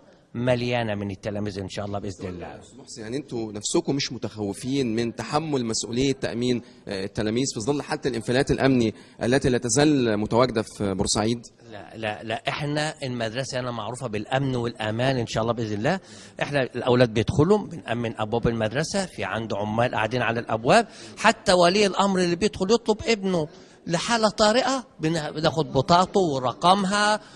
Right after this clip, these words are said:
Speaker 1: ونتأكد إن ده ولي الأمر وبنسجله وبيكتب الإذن وبياخد ابنه، ما عندناش أي حد غريب يخش المدرسة مهما كان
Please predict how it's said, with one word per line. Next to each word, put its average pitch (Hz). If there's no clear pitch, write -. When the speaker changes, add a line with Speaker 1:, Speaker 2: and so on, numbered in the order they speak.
Speaker 1:
ونتأكد 165
إن 151
ده 160
ولي 147
الأمر 202
وبنسجله 165
وبيكتب 180
الإذن 240
وبياخد 202
ابنه، 110
ما 131
عندناش 131
أي 190
حد 175
غريب 175
يخش 170
المدرسة 175
مهما 220
كان 254